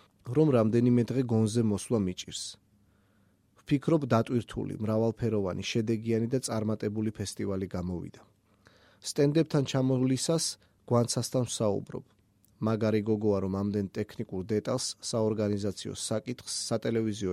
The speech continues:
ეთერებს, სოციალურ ქსელში დაგროვილ უამრავ შეკითხვას და პრეტენზიას გაწვდა და მოერია. ასოციაციის გოგონებს მეგრულად ვეუბნები კომპლიმენტებს. მართალია, მხოლოდ თამუნას ესმის, მაგრამ ისიც საქმეა, რომ ჩემი სიტყვები არ დარჩა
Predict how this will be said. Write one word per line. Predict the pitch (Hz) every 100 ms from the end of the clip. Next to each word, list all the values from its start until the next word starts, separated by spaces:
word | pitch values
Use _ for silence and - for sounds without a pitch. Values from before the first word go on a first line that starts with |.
| 95
ეთერებს, | - 113 117 - - - - -
სოციალურ | - 131 - 131 117 110
ქსელში | - 117 104 107
დაგროვილ | 107 104 107 101 92
უამრავ | 107 110 101 101
შეკითხვას | - 110 - 104 - 110
და | 131 127 -
პრეტენზიას | 117 110 113 107 117 123 - -
გაწვდა | 104 104 - 113
და | 107
მოერია. | 113 107 95 87 87 80 - _ _ - - - - -
ასოციაციის | 127 147 - 156 - 135
გოგონებს | 120 127 131 139 123
მეგრულად | 117 117 117 120 113
ვეუბნები | 110 110 110 110 117
კომპლიმენტებს. | 110 104 101 95 98 - - - - _ _ _ -
მართალია, | 113 - 151 131
მხოლოდ | 101 - 110 107
თამუნას | - 117 113 120 131 104
ესმის, | 85 - - - - - _ _ _ -
მაგრამ | 123 143 131
ისიც | - 120
საქმეა, | - 113 - 120 120
რომ | 123 131
ჩემი | - 113 110
სიტყვები | - - 113 123 113
არ | 101
დარჩა | 101 101 104 131